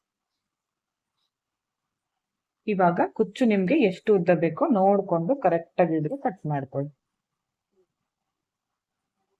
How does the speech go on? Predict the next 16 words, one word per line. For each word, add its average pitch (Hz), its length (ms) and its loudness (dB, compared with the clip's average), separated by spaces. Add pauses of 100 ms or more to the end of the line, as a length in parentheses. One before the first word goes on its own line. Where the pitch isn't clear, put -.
(460)
ಈ 240 120 2
ಬೀಡು 226 340 4 (440)
ಈ 208 120 -2
ತರ 214 180 2 (100)
ಕೂಡ 196 200 2 (400)
ಮಾಡ್ಕೋಬಹುದು, 160 720 0 (1080)
ಬೇಡ 208 280 6
ಅಂದ್ರೆ 185 300 0
ಮೇಲ್ಗಡೆ 180 440 0
ಬರೋ 160 240 -2
ತರ 156 200 -4
ಕೂಡ 147 260 -4
ಮಾಡ್ಕೋಬಹುದು. 151 560 -4
ನೋಡಿ 175 260 -4
ಈ 180 140 -4
ತರ 156 160 -4